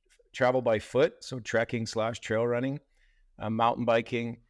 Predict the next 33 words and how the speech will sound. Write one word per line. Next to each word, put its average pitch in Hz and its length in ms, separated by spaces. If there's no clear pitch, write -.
and 110 180
then 110 100
there's 107 200
always 107 240
a 104 40
water 104 300
component, 113 640
as 107 140
well 113 240
as 110 100
abseiling 107 640
or, 104 320
or 101 240
rappelling. 107 680
So 107 400
I 120 100
was 127 160
asked 117 380
by, 110 260
uh, 104 260
um, 202 360
one 120 240
of 120 140
our 107 100
previous 113 480
guests 117 320
in 113 80
our 107 80
podcast, 107 1000
uh, 95 320
Natalie 104 420
Long, 101 520
who, 107 380